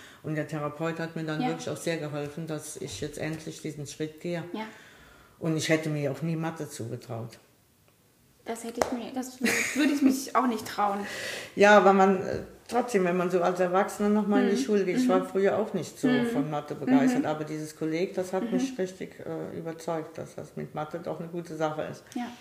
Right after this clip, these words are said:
Speaker 1: Ja, und dann habe ich halt auch
Speaker 2: Schön.
Speaker 1: mit dem Mathestudium begonnen, ne? Und dann die Germanistik, die ist mehr so aus der Not herausgeboren,
Speaker 2: Mhm.
Speaker 1: weil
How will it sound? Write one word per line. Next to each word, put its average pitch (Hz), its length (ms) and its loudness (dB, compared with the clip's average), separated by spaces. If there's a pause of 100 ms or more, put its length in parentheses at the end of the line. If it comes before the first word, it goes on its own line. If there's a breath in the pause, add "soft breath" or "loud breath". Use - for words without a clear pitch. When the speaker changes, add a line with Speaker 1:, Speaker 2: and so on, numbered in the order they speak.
(360 loud breath)
Speaker 1:
Ja, 165 200 6
und 156 100 0
dann 165 180 2
habe 170 120 -2
ich 180 120 -4
halt 170 160 -2
auch 165 100 -2
Speaker 2:
Schön. - 180 -2
Speaker 1:
mit 165 200 -8
dem 165 100 -4
Mathestudium 131 680 -6
begonnen, 131 360 -6
ne? 139 180 -6
Und 143 200 -10
dann 143 160 -6
die 143 60 -10
Germanistik, 143 640 -4
die - 60 -6
ist - 180 -6
mehr 165 120 -2
so 156 120 -2
aus 135 160 -4
der 147 100 -4
Not 143 260 -4
herausgeboren, 170 800 0
Speaker 2:
Mhm. - 40 -2
Speaker 1:
weil 147 240 0